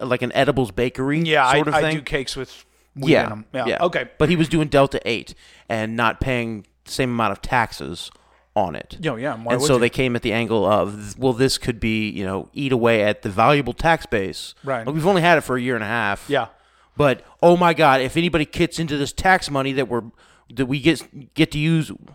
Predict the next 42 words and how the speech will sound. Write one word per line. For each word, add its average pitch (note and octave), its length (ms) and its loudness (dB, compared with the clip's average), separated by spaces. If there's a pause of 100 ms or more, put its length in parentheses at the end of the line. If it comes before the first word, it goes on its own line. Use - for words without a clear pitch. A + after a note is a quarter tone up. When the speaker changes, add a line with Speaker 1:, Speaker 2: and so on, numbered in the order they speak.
(360)
Speaker 1:
on, B2 280 2
you B2 100 -2
know, A2 300 -2 (100)
we B2 100 -14
get - 140 -12
to A#2 60 -8
blow C3+ 320 4
on C3+ 160 4
inner C#3+ 240 0
city B2+ 240 -2
schools. C3 720 2
Speaker 2:
Yeah. A#2+ 240 -4 (560)
Speaker 1:
And, A#2 300 0
and, G#2+ 420 -4 (420)
you A#2 100 -10
know, F#2+ 160 -4
giving A#2+ 360 0
contracts C3 520 0
to B2+ 60 0
our G2+ 100 4
buddies. G#2+ 500 0 (680)
Speaker 2:
Twenty A3 280 2
twenty F#3+ 460 0
was D3+ 160 -2
the C#3+ 120 -2
first D#3 300 -2
year, D#3 120 4
I D3 60 2
just C#3 200 -8
Googled C#3+ 220 -4
this. A2 240 -8 (160)
Twenty F#3 280 0
twenty F3+ 380 -2 (220)
was D3 180 2
the C#3+ 80 -2
first D3+ 280 0
year D#3 120 2
that, D3+ 260 -2
that C#3+ 200 2
Illinois C#3+ 320 2
had C#3+ 180 2
legal, C#3 320 0